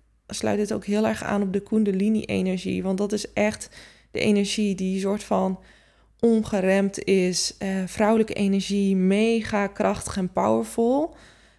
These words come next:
Eh, maar die kan gewoon niet stromen en wordt gewoon onderdrukt door alle regeltjes en labeltjes die wij erop plakken. En dat gaat echt over de, onze levensenergie die we onderdrukken. Maar goed, ik ga het even helemaal,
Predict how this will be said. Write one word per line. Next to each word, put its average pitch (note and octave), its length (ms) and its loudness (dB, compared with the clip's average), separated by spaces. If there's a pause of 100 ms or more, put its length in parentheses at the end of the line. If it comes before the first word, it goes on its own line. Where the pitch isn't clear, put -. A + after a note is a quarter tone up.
(140)
Eh, G#3+ 420 2
maar G3+ 180 2
die A3 140 0
kan B3+ 220 2
gewoon A3+ 680 0
niet A3 200 -2
stromen A3+ 420 2
en G3+ 160 0
wordt A3 200 0
gewoon G#3+ 200 -2
onderdrukt G#3+ 600 2
door F#3+ 200 0
alle G#3+ 680 4
regeltjes G3+ 520 2
en F#3+ 120 0
labeltjes G#3 540 -2
die F#3+ 160 0
wij F3 220 4
erop A3 520 0
plakken. - 600 -2 (420)
En G3+ 100 -2
dat G#3 120 0
gaat G#3+ 320 0
echt A#3 400 -2
over G#3 320 4
de, F3+ 360 0 (420)
onze G#3 260 2
levensenergie G#3 840 2
die G3+ 180 2
we F#3+ 80 0
onderdrukken. F3+ 840 -4 (440)
Maar F#3+ 120 -2
goed, - 280 -2
ik - 100 -4
ga A#3 120 0
het A#3+ 100 0
even A3+ 220 2
helemaal, G#3+ 600 2